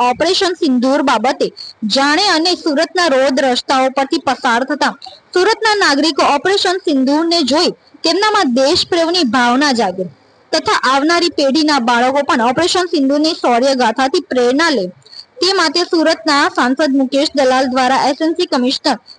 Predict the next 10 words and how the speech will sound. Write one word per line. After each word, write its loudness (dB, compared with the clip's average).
શાલિનીબેન 2
અગ્રવાલને 0
પત્ર -2
લખી -2
સુરતના 0
રાંદેર, 2
અડાજણ, 0
મોડાભાગર 0
જેવા 0
વિસ્તારમાં 0